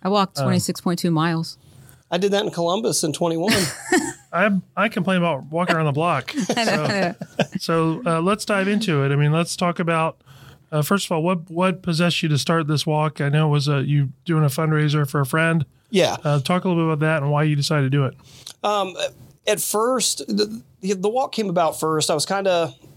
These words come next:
Speaker 3: you know, I've suffered with depression my, my whole adult life, pretty much.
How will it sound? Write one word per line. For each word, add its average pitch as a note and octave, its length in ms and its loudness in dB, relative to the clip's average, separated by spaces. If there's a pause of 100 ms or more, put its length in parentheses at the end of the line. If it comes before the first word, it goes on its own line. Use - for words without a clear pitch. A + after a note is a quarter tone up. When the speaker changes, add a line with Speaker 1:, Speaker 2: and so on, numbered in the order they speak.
(140)
Speaker 3:
you F3+ 80 -8
know, E3 80 -2
I've E3 100 -2
suffered A#3 260 0
with F3+ 120 -2
depression D3 420 0
my, C3 220 -2 (500)
my D#3+ 200 -2
whole E3 200 0
adult C#3 320 -2
life, A2+ 320 -2
pretty B2 200 0
much. - 680 -4